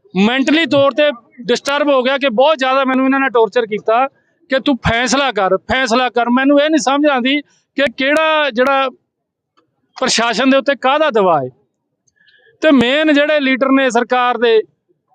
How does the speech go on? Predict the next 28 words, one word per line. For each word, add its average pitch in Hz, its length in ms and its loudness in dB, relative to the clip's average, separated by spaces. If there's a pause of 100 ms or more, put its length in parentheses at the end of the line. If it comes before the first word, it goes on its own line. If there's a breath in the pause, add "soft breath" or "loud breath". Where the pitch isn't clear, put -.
(320)
ਮੈਂ 254 240 -2
ਨਾਂ 226 400 0
ਲੈ 302 140 0
ਕੇ 285 160 -2
ਕਹਿੰਦਾ 254 500 0 (640)
ਕਿ 277 220 0
ਅੱਜ 262 140 -2
ਉਹ 311 220 4
ਮੈਨੂੰ 285 280 2
ਸ਼ਰੇਆਮ 302 440 0
ਥ੍ਰੈਟ 269 280 -2
ਦੇ 262 240 2
ਰਹੇ 254 160 2
ਨੇ 226 220 0 (840)
ਕਿ 285 100 -2
"ਤੂੰ 302 240 2
ਨਵੀਂ 269 280 2
ਭਾਜੀ 269 380 -2
ਪਾ 262 200 0
ਲਈ, 254 320 -2
ਤੂੰ 294 220 -2
ਫੈਸਲਾ 269 520 -2
ਕਰ 269 180 -2
ਲੈ, 269 140 0
ਆਪਣਾ 277 260 -2
ਪਰਚਾ 269 360 -2
ਆਪਣੇ 269 280 0
ਉਹ, 254 280 -2